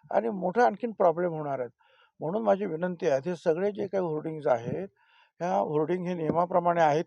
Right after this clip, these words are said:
की नाही, या सगळ्या ठिकाणचे याची चौकशी झाली पाहिजे.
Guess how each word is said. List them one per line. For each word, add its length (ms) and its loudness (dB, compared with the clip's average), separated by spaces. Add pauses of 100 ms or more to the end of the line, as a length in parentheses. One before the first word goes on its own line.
की 80 -2
नाही, 500 -2 (1120)
या 100 0
सगळ्या 320 0
ठिकाणचे 520 -2 (400)
याची 320 2
चौकशी 440 2
झाली 240 6
पाहिजे. 480 2